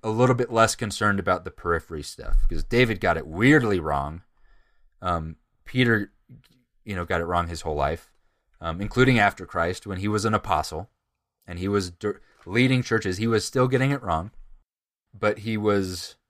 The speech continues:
it, it wasn't about how, how good he was. And nobody writes to us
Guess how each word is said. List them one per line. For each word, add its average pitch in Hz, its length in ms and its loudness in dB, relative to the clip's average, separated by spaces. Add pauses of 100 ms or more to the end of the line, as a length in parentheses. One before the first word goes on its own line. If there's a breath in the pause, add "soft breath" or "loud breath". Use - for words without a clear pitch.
(840)
it, 113 180 -16
it 127 60 -2
wasn't 117 360 2
about 101 280 4
how, 98 340 2 (320)
how 98 160 -4
good 98 240 -2
he 90 100 -6
was. 80 200 -4
And 92 120 -4
nobody 120 320 4
writes 104 360 2
to 92 160 -2
us 85 320 -2